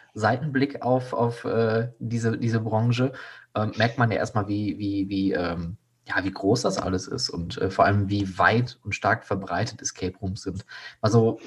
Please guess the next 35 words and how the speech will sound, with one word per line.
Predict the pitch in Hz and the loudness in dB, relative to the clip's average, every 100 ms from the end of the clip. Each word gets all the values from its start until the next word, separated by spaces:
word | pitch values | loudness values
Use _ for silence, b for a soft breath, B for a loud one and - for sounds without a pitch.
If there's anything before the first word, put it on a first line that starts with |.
| - | 0
äh, | 110 110 | 2 2
komplett | - 117 123 123 - | 2 0 4 4 4
jetzt | 117 - - | 0 0 2
out | 117 | 2
of | 117 - | 2 -2
context | 117 120 127 - | -2 -2 -4 -4
mal | 117 | -4
gefragt, | 120 - 117 120 120 | -4 -2 0 0 2
wie, | 123 120 | 0 0
wie | 113 | -2
siehst | 117 127 | -4 -4
du | 127 | 0
so | 127 | 2
die | 123 120 | 4 2
aktuelle | - - 117 117 117 B B B - | -2 0 2 4 2 B B B -4
Entwicklung | 110 101 107 123 151 147 | -2 0 0 0 -2 2
der | 135 127 | 2 2
Escape | 127 - 135 - | -2 -4 -4 -2
Rooms? | 131 131 - | -4 -4 0
Weil | 107 107 107 - - | 4 4 2 -2 -6
in | - 113 | -2 2
den | |
letzten | 110 - - 123 | 2 0 -2 -2
Jahren | 110 113 117 | 0 0 0
sind | 117 | 0
die | |
Dinger | 117 117 110 | 0 -2 -2
ja | |
schon | 110 117 | 0 0
wie | 127 | 0
Pilze | 127 - - 131 139 | -2 -6 0 0 2
aus | 101 117 | 2 2
dem | 113 | 2
Boden | 104 131 156 | 0 0 0
geschossen. | 156 147 147 160 165 | -2 -2 -2 -2 -6